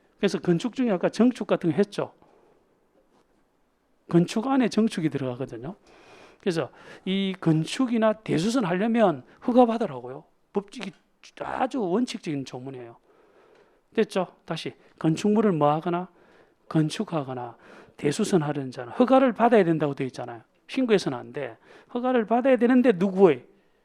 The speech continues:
아, 시군구청 하면 틀린다, 여기서는. 그 우리가 지난번에, 어, 지난주 했을 때 허가권자만큼 했잖아요.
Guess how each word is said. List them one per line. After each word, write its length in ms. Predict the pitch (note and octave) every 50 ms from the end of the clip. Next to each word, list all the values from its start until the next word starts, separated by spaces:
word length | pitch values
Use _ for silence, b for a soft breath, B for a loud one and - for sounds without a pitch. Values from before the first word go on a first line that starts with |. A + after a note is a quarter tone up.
| _ _ _ b B2 b b b b b b b b b _ _ _ _ _ _ _ _ _ _ _ _ _ _ -
아, 260 | - - D2+ - - -
시군구청 460 | - - G3 G3+ A3+ G#3 - F#3+ D#3+
하면 140 | D#3+ D3+ C#3+
틀린다, 340 | - F#3 E3 C#3+ C3+ B2
여기서는. 440 | A#2+ B2+ A#2+ - - - - C#3+ F3 - b b b b b b b
그 100 | - A3
우리가 220 | F3 F#3+ G#3+ G3+ F3+
지난번에, 640 | - F#3 E3 E3+ F#3 F3+ G3 F3+ E3 D3+ C#3 - b b b b b b b b _ _ A4
어, 400 | F#3+ D#3+ E3+ F3 D#3 E3 D#3+ E3+ E3+
지난주 380 | - - D#3+ F3 G3 G3+ F#3+ G3
했을 300 | D3 D#3+ D#3+ - D#3+ C3+
때 340 | - - C#3+ C3 B2 B2 - _ -
허가권자만큼 840 | C4 C4 D#4 D#4+ D#4 C#4+ B3 A3 A3 F#3 F3+ F3+ F#3 - - D3+ A#2+
했잖아요. 520 | D3 F3 - - B2+ A#2+ A2+ A2+ B2 -